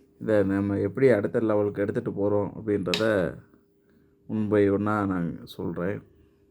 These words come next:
ஏதாவது சந்தேகம்னா,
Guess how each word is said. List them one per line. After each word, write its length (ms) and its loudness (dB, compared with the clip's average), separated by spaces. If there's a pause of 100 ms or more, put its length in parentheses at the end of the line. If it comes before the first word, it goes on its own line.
(1400)
ஏதாவது 540 2
சந்தேகம்னா, 600 -2